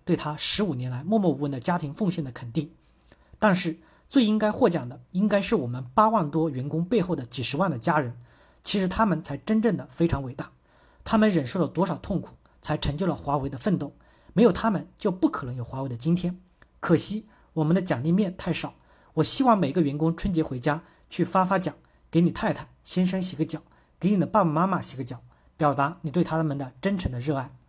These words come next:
我说过，我们奋斗的目的主观上是为了自己和家人的幸福，客观上是为了国家和社会。主观就是通过我们的努力奋斗换来他们的幸福生活；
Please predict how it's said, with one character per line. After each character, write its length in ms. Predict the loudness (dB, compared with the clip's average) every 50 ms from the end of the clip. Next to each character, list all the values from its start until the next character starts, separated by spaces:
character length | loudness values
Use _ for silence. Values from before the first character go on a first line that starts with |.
| -20 _ -20 -20 _ -20 _ _ _ _ -4 _
我 100 | 2 4
说 220 | 4 4 4 4
过， 280 | 4 2 0 -2 -4 -12 _ _ _ _
我 80 | -2 0
们 120 | 0 0
奋 240 | 2 6 6 6 6
斗 80 | 6 0
的 60 | 0
目 180 | 0 0 0
的 200 | -2 -4 -6 -10 -12 _
主 120 | -6 -6 -2
观 200 | 0 2 2 2
上 140 | 0 0 0
是 120 | -2 -2
为 120 | 0 -2
了 120 | -2 -2 -2
自 200 | 0 0 0 0
己 200 | -2 -6 -12 -16
和 180 | -12 -8 -8 -6
家 220 | 0 2 2 2
人 100 | 2 2
的 60 | 0
幸 180 | -2 -2 -2 -2
福， 200 | -4 -6 -12 -16 -18 -20 _ _ _ _ _
客 160 | 2 2 4
观 160 | 4 4 2
上 180 | 2 0 -2 -2
是 120 | -4 -2 0
为 80 | 0
了 80 | -2 -2
国 240 | -6 -6 -6 -4 -2
家 140 | -4 -4
和 160 | -4 -6 -4 0
社 180 | 2 2 2
会。 180 | 0 -2 -8 -10 _ _ _ _ _ _ _ _ 0
主 120 | 0 0
观 280 | 4 4 4 4 2 -2 _
就 100 | -2 -2
是 60 | -2
通 160 | 0 -2 0 2
过 100 | 2 2
我 60 | 2
们 80 | 2
的 80 | 0 0
努 120 | 0 -2
力 120 | -2 -2 0
奋 240 | 2 2 2 4 2
斗 160 | 0 -2 -4 -10 _ _ _
换 220 | -2 4 4 4 4
来 120 | 4 0
他 220 | -4 -4 -2 -2
们 100 | -2 -2
的 80 | -2 -2
幸 180 | -2 -4 -4 -4
福 100 | -6 -6
生 160 | -4 -4 -6
活； 200 | -6 -8 -14